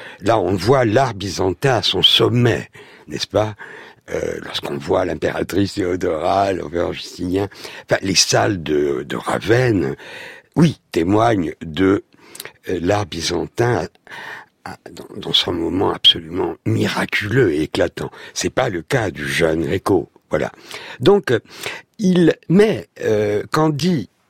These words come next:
qui est l'actuel Héraclion, euh, n'est pas totalement isolé. Donc, il reçoit des informations. Il, il, il doit,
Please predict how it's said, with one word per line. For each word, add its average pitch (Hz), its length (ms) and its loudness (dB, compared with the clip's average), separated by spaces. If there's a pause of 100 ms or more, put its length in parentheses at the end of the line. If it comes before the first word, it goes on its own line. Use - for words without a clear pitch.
(180)
qui 80 320 -6
est 78 260 0 (220)
l'actuel 78 420 -4
Héraclion, 92 600 -2 (540)
euh, 95 260 2 (100)
n'est 110 360 0
pas 269 220 0
totalement 160 580 2
isolé. 120 560 2 (260)
Donc, 120 280 0
il 180 180 6
reçoit 175 580 2
des 95 340 0
informations. 87 800 -2 (440)
Il, 113 160 -8 (120)
il, 127 200 0 (100)
il 127 200 -2
doit, 170 220 4